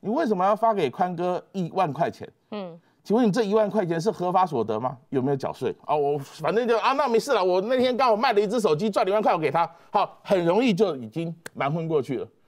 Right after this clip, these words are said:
Speaker 1: 哎，有一天宽哥需要掉头寸，然后这下子他要花十万块，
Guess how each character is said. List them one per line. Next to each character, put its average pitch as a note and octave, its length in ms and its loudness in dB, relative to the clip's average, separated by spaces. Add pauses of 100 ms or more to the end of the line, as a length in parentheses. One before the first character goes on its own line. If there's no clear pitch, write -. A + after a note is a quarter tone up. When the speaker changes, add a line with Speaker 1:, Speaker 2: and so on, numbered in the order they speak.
(340)
Speaker 1:
哎， A3+ 80 2
有 G#3+ 180 2
一 G#3 60 2
天 A3+ 160 2
宽 G#3+ 160 4
哥 A3 120 4
需 F3 80 0
要 G#3+ 140 4 (300)
掉 G#3+ 180 4
头 C#3 220 0
寸， D3+ 200 0 (160)
然 - 140 -2
后 D#3+ 140 0
这 G3+ 100 2
下 F3+ 180 2
子 A2 140 -6
他 E3 100 2
要 E3 80 2
花 D#3+ 280 0
十 C3+ 320 -6
万 F3 200 0
块， D3 200 0